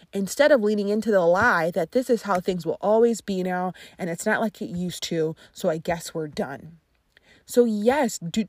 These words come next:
new life seasons, different life stages will have you feeling disconnected or that your, your connection's not as deep, but that is not the end of the friendship. It means, "Okay, what does our friendship look like now? How can we still stay connected? How can I find ways to relate to what she's going through?"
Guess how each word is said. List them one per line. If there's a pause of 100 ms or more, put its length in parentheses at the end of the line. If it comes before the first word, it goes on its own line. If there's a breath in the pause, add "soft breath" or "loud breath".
new
life
seasons, (260 loud breath)
different
life
stages
will
have
you
feeling (240 loud breath)
disconnected
or
that
your, (140)
your
connection's
not
as
deep, (360 loud breath)
but
that
is
not
the
end
of
the
friendship. (320 soft breath)
It
means,
"Okay,
what
does
our
friendship
look
like
now? (300 loud breath)
How
can
we
still
stay
connected? (240 loud breath)
How
can
I
find
ways
to
relate
to
what
she's
going
through?"